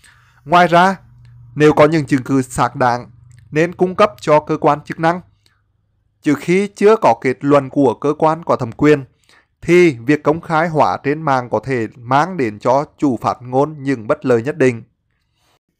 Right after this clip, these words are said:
Trung tá Đào Trung Hiếu cũng đề cập đến cái câu chuyện của bà Nguyễn Phương Hằng, và Trung tá Đào Trung Hiếu cũng đề cập rất là rõ ràng về những cái vấn đề như là, à, nếu như mà bà Nguyễn Phương Hằng mà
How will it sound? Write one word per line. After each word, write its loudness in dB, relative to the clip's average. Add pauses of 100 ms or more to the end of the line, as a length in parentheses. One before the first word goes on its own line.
(760)
Trung -4
tá 0
Đào 2
Trung -6
Hiếu 0
cũng -10
đề -2
cập -4
đến -6
cái -10
câu -2
chuyện -4
của -8
bà 2
Nguyễn -6
Phương -10
Hằng, -4 (640)
và 4
Trung -8
tá -2
Đào 0
Trung -6
Hiếu -4
cũng -6
đề -2
cập -4 (120)
rất -4
là -2
rõ 2
ràng 0 (920)
về 0
những -8
cái -6
vấn -4
đề 0
như -6
là, 0 (300)
à, -10
nếu -2
như 0
mà 2 (100)
bà 2
Nguyễn -4
Phương -8
Hằng -4 (200)
mà -6